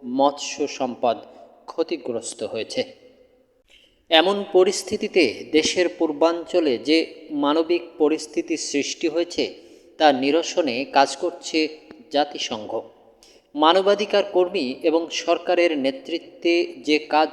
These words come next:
চলছে, তাতেও সহযোগিতা করার কথা জানিয়েছে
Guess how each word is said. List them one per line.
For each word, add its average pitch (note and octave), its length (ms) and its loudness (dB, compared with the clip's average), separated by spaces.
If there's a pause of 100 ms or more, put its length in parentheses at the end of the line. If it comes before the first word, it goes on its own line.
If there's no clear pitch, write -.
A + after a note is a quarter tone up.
চলছে, D#3+ 520 -2 (420)
তাতেও D3+ 540 2
সহযোগিতা D#3+ 680 -4
করার D3+ 540 0
কথা C#3+ 280 0
জানিয়েছে C3+ 720 -2